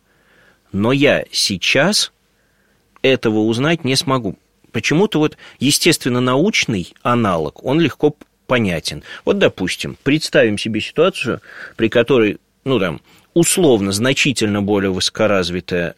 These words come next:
а, цивилизация сейчас нам на стол в студии кладёт прибор, а, скажем, неиссякаемой энергии, в основу которой положен неизвестный нам физический принцип.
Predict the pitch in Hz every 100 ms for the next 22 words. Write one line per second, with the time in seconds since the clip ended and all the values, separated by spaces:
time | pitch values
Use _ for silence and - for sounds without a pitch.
0 | - 101 95 92 87 87 110 107 110 117
1 | 175 - 101 - - - 131 117 120 107
2 | 113 - 117 104 - 185 175 120 120 117
3 | 113 - 123 113 139 190 - _ _ _
4 | _ _ _ _ - 107 107 104 101 98
5 | 90 80 - - - - 120 107 135 143
6 | 160 - 185 - 123 98 95 98 101 120
7 | 170 185 110 87 - 113 143 - 156 107
8 | 95 - 98 160 180 151 104 117 143 117
9 | 110 107 101 113 131 104 98 110 - 90
10 | 104 - - - - 82 76 - - -